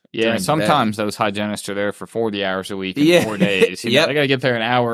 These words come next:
Speaker 1: early to prep,
Speaker 2: Mm-hmm.
Speaker 1: stay an hour late, even though they only saw four patients.
Speaker 2: Yep. And we'll talk about this later, but there could be different culprits to that. It could be maybe they're just not motivated to do more. It could be those longer time blocks that you were talking about.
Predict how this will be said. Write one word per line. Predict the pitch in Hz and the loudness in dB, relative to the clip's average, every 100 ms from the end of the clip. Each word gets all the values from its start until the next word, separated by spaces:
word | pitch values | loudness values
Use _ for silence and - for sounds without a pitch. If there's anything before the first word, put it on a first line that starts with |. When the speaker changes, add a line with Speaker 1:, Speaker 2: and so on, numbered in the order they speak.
| 117 | 0
Speaker 1:
early | 123 117 | 0 0
to | 101 | -4
prep, | - 120 117 113 117 | -2 0 2 0 -2
Speaker 2:
Mm-hmm. | - 117 120 | -8 -6 -4
Speaker 1:
stay | 120 120 123 | 0 2 2
an | 113 | 2
hour | 113 110 110 | 0 0 0
late, | 110 110 110 104 | -2 0 0 -2
even | 110 117 113 | -2 -2 -2
though | 113 117 | 0 0
they | 110 | 0
only | 110 107 | -2 -6
saw | 104 113 104 | -4 -4 -4
four | - 98 | -4 -8
patients. | 87 123 139 127 92 73 - - - | -2 0 2 0 -6 -10 -12 -18 -4
Speaker 2:
Yep. | 104 131 - _ _ _ _ | 0 0 -4 _ _ _ _
And | 113 110 104 | -4 -2 -2
we'll | 98 135 | -2 0
talk | 131 135 | 2 2
about | 131 110 | 2 0
this | 104 | -2
later, | 104 120 110 | 2 2 2
but | 101 95 117 | 0 -2 0
there | 117 | 0
could | 135 | 2
be | 113 | 2
different | 110 113 110 98 | 2 2 0 -4
culprits | - 113 104 107 - | -2 0 0 -4 -4
to | 110 | -2
that. | 104 107 101 | 2 2 0
It | |
could | - 113 | 0 0
be | 98 107 104 101 - _ _ | 2 2 2 0 -6 _ _
maybe | 110 110 | -4 0
they're | 110 107 | 0 0
just | 107 | -2
not | 113 90 | -2 -2
motivated | 107 107 104 110 107 98 | -2 0 0 0 0 -2
to | - | -4
do | 95 151 | 2 4
more. | 147 139 135 131 - - _ | 6 6 4 2 -4 -20 _
It | 101 | -8
could | - 123 | 2 2
be | 113 | 4
those | 110 110 101 | 0 0 0
longer | 113 113 104 | -2 -2 -4
time | 95 107 110 107 | -4 0 0 2
blocks | 110 107 - | 2 2 0
that | 101 | -2
you | 104 | -2
were | 101 | -2
talking | - 107 - 107 | 0 -2 -2 -4
about. | 101 101 104 101 | 0 2 4 2